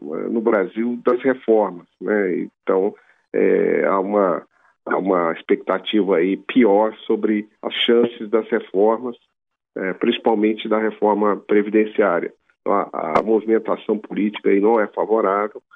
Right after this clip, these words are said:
É, tem várias manifestações aí, é, de líderes partidários dizendo da dificuldade ou mesmo impossibilidade de se pra-,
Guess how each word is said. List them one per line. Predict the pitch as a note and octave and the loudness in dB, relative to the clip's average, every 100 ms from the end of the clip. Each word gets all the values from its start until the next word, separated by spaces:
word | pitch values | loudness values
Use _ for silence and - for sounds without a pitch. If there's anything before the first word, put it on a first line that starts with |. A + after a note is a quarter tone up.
| _ _ _ _ _ - | _ _ _ _ _ -6
É, | F#2+ G2 F#2+ F#2 F2+ F2 D#2 D#2 D#2+ F2 _ - | 0 2 4 2 2 0 0 0 -2 -6 _ -2
tem | G#2+ F#2 E2 | 0 0 -2
várias | F2 G2+ A2+ G#2 | 0 2 2 0
manifestações | G#2+ G#2 - G#2 - D#2+ - G2+ F#2+ E2+ | 0 -2 0 -4 -2 -6 -4 -2 -2 0
aí, | D#2+ F2 G2 F#2 _ - _ _ _ | 0 0 -2 -4 _ -20 _ _ _
é, | - F2+ F2+ | 0 0 2
de | G#2+ | 2
líderes | G2 G2+ G2 | 2 2 0
partidários | G2 F#2+ - F#2 F#2 G#2 G2+ | 0 -4 -4 -2 2 2 0
dizendo | F#2+ G2 G2 F2+ | -2 0 0 0
da | F2+ | -2
dificuldade | E2+ - - G2+ F#2 G2 G#2 F2+ | -2 -4 -6 -2 2 2 0 0
ou | E2+ D#2+ | -4 0
mesmo | G2 G#2+ G#2+ | 2 2 0
impossibilidade | G#2+ A2 - - F#2 F2+ G2 G#2 G#2+ | -2 -4 -6 -6 -4 0 0 0 -6
de | - | -12
se | G2+ - | -10 -4
pra-, | G2+ | -2